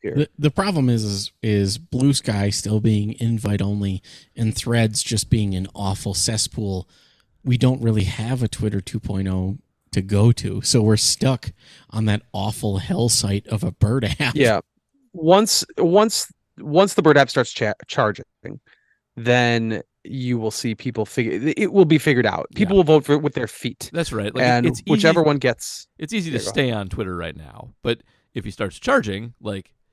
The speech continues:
Speaker 3: that will cease to be the case. Like, it won't be easy to stay on Twitter. You'll actually have to go through work to stay on Twitter and give money.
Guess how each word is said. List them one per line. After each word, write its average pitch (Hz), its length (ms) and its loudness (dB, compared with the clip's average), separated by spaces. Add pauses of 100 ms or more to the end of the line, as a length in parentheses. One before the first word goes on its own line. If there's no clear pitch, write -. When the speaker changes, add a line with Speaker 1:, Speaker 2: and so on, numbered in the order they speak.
(300)
Speaker 3:
that 120 240 -6
will 107 320 -6 (320)
cease - 380 -8
to 127 100 -12
be 135 120 -4
the 98 100 -10
case. 233 280 -2
Like, 113 100 -8
it 113 80 -6
won't 180 200 -2
be 147 100 0
easy 98 220 -8
to 90 60 -14
stay - 180 -10
on 92 100 -8
Twitter. 90 280 -12
You'll 107 160 -6
actually 117 260 -6
have 117 80 -8
to 120 80 -12
go 127 160 -4
through 160 240 -6
work 151 380 -6
to 233 120 -10
stay - 300 -6
on 113 140 -8
Twitter 113 280 -10
and 185 280 -2
give 185 220 -4
money. 180 280 -4